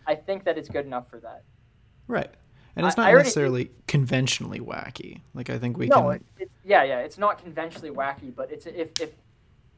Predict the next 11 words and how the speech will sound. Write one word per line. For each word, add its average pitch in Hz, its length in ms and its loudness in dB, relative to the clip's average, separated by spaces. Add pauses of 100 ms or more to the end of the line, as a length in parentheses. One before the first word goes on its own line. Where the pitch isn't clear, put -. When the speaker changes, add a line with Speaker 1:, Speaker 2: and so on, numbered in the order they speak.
(140)
Speaker 1:
like, 156 140 -2
a 160 60 -2
normal 160 480 2
person, 143 440 -4 (380)
<laughs> - 400 -20
like, 131 160 -6
we're 175 100 2
not 143 180 4
normal, 117 280 -8
we're 135 160 -16
weird. 120 300 -18